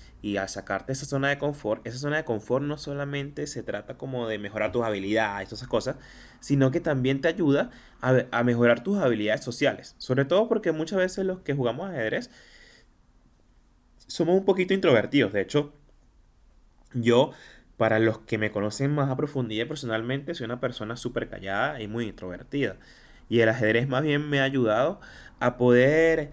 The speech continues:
aprender a interactuar con diferentes personas de diferentes nacionalidades,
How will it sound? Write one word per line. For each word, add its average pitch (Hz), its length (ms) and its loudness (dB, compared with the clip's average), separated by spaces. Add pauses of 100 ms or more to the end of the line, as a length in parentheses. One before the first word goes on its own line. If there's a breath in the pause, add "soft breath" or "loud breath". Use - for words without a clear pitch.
(180 loud breath)
aprender 131 840 -2
a 139 120 0
interactuar 135 720 -2
con 135 200 -4
diferentes 127 600 -4
personas 127 800 0
de 120 60 -2
diferentes 127 520 -4
nacionalidades, 107 1300 -2